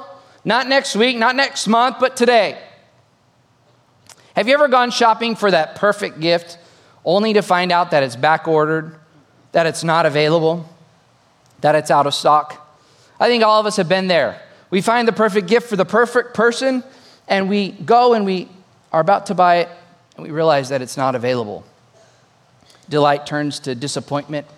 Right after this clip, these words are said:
We're frustrated, we're dejected. We're, we wish we could find that gift, but we can't find it anywhere.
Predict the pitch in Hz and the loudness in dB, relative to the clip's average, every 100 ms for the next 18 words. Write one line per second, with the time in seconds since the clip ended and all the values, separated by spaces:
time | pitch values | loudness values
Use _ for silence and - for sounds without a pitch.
0 | _ _ _ _ _ _ - 151 - 156 | _ _ _ _ _ _ -14 -12 -4 -4
1 | - 156 151 156 135 127 113 139 _ _ | -2 -4 -2 -4 -4 -4 -4 -10 _ _
2 | _ _ 156 127 160 160 165 156 156 196 | _ _ -8 -2 -2 -2 -8 -8 -14 -18
3 | 139 151 - 147 180 190 160 165 147 190 | -14 -14 -10 -2 0 -2 -6 -10 -2 -2
4 | 196 170 156 196 190 165 147 143 180 170 | 0 -2 0 0 0 -4 -6 -4 -4 -2
5 | 175 170 160 175 165 139 90 | -4 -4 -6 -6 -4 -6 -8